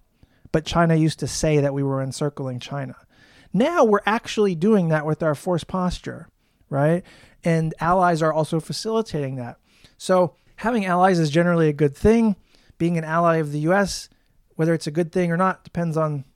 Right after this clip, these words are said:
the situation. <laughs> But the best way for allies to play a kind of stabilizing role here is to recognize that rivalry is in nobody's interest. Ending the Asian peace is in nobody's interest.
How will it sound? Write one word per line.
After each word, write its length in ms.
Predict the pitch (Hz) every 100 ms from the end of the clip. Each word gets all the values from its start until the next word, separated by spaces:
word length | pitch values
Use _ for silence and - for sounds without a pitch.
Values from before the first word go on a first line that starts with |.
| _
the 80 | -
situation. 640 | 170 156 170 214 208 190 -
<laughs> 260 | _ _ -
But 320 | 131 202 165 - - - _
the 260 | 151 156 147
best 380 | 139 226 - 202
way 180 | 202
for 240 | 175 - 151
allies 640 | 151 170 202 180 160 143
to 120 | -
play 260 | 147 - 185
a 40 |
kind 280 | 147 180 180
of 80 | 143
stabilizing 760 | - 190 180 175 156 147 135
role 320 | 127 143 269 320
here 440 | 147 131 113 113 _ _ _
is 120 | 170 151
to 120 | 165
recognize 560 | 175 196 185 170 165 151
that 200 | 151 139
rivalry 580 | 139 175 220 185 165 156
is 180 | 151
in 120 | 151 143
nobody's 440 | 165 160 147 135
interest. 640 | 170 196 135 131 - - _ _ _ _
Ending 560 | - 190 214 202 190 180
the 160 | 160 156
Asian 400 | 170 170 160 147
peace 560 | - 202 147 - - _ _ _ _ _ _
is 180 | - 156
in 140 | 156 147
nobody's 400 | 170 175 165 147
interest. 640 | 160 156 135 127 - _